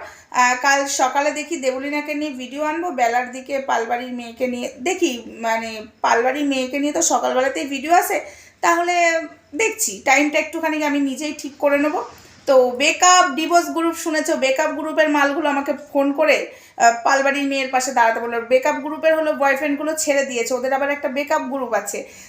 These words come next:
তারপরে তোমাদের আবার এই যে ডিভোর্স গ্রুপ,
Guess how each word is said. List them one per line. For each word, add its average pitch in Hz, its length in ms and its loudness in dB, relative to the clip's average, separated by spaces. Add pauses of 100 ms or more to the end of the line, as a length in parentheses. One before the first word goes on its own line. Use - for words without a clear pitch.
(140)
তারপরে 349 460 2
তোমাদের 330 380 0
আবার 302 400 2 (1400)
এই 269 100 -8
যে 269 100 -2
ডিভোর্স 311 340 0
গ্রুপ, 247 360 -4